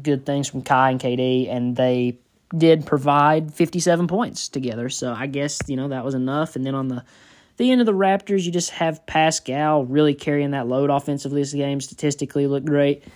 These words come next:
Freddie had a great game. Scottie had a great game.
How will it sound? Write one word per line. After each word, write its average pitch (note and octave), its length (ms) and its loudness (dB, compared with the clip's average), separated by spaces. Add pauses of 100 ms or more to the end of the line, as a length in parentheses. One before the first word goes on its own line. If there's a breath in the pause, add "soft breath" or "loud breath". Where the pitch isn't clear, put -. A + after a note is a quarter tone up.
(120 loud breath)
Freddie F3 460 4
had E3+ 160 4
a E3 60 2
great D#3+ 360 2
game. E3 600 2
Scottie C#3+ 420 0
had D3 160 0
a D3 40 -2
great D3 340 2
game. D3+ 400 2